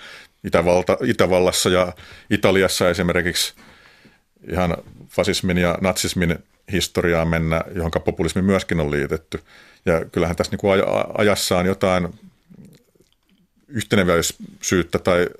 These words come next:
samantyyppisiä piirteitä talouslamo-, lamoineen ja kansallismielisyyden synty-, syntyineen ja mui-, muita yhteisiä piirteitä, jotka pelottaa varmasti. Että jos katsoo historiaan,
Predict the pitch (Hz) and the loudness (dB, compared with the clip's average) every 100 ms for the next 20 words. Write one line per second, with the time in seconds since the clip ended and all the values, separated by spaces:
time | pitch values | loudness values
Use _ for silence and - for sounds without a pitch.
0 | - 101 95 90 85 101 95 - 110 98 | -4 0 0 -2 -6 -2 -2 2 2 2
1 | 92 82 80 90 85 85 - - - 92 | 2 0 0 2 2 0 -6 -12 -4 0
2 | 85 85 - - - 95 90 87 85 85 | 2 0 -2 -6 -6 -2 0 0 0 0
3 | 82 82 - 92 85 87 85 92 87 87 | 0 -2 -2 -2 0 -2 -2 0 0 0
4 | 85 82 92 82 87 - - 85 92 85 | 0 0 -2 -2 -4 -6 -4 -2 0 0
5 | 82 82 87 92 87 - - - - 98 | 0 0 0 -2 -4 -10 -20 -20 -4 -2
6 | 92 - - - 92 - 92 85 87 95 | 0 -4 -8 -10 -10 -2 0 0 0 0
7 | 85 87 - - 143 117 90 - 76 90 | 0 0 0 0 2 2 0 -2 0 2
8 | 98 87 - - - - - 95 123 - | 2 0 -4 -4 -4 -2 0 2 0 0
9 | 92 87 80 | 0 2 2